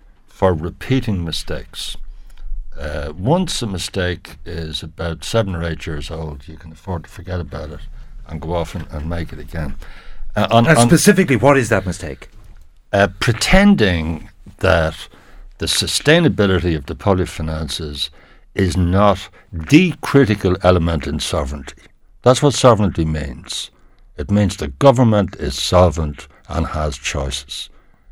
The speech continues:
Speaker 1: And those choices evaporated just five years ago, six years ago, when the government couldn't borrow a penny and we had to go to the I M F for the first time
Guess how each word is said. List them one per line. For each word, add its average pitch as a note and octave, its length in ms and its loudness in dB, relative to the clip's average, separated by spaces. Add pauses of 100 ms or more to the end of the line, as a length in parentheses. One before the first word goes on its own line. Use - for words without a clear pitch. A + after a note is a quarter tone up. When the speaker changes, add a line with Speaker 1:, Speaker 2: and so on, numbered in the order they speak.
(220)
Speaker 1:
And D2+ 180 0
those D3+ 260 6
choices F#2 480 0
evaporated D2+ 920 0 (520)
just G3 380 4
five D3 380 6
years A2+ 300 2
ago, - 300 -10 (580)
six - 340 2
years D#2+ 300 0
ago, - 300 -20 (500)
when G2+ 140 2
the G2 80 2
government C3 540 0
couldn't A2+ 520 0
borrow F2 380 6
a - 80 -6
penny E2+ 540 0 (580)
and E2 100 -2
we E2 80 0
had F2+ 160 0
to - 60 -16
go F#2 160 0
to E2+ 100 -6
the F2 180 0
I F2+ 160 6
M E2 120 0
F D#2 200 -2
for - 220 -8
the - 120 -8
first - 560 0
time F2 420 0